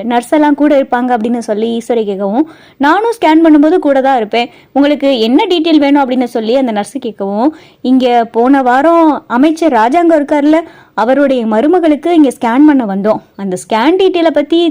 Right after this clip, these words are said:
தெரிஞ்சுக்கிறணும்" அப்படின்னு சொல்லிட்டு ஈஸ்வரி சொல்லவும், "நீங்க யாரு,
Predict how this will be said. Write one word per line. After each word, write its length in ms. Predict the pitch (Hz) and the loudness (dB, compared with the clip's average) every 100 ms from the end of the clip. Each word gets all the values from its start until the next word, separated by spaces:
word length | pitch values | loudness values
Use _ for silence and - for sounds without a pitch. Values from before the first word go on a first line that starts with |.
| 277 | 0
தெரிஞ்சுக்கிறணும்" 520 | 269 277 294 277 277 | 0 0 0 0 0
அப்படின்னு 240 | 262 254 240 | 0 -2 -4
சொல்லிட்டு 380 | 226 214 208 208 262 - - - - 359 | -4 -4 -4 -2 -2 -4 -12 -20 -2 0
ஈஸ்வரி 320 | 403 381 311 269 | 2 0 0 0
சொல்லவும், 340 | 254 240 285 320 269 | 0 2 0 0 0
"நீங்க 220 | 466 427 370 | 0 2 2
யாரு, 240 | 339 349 | 2 0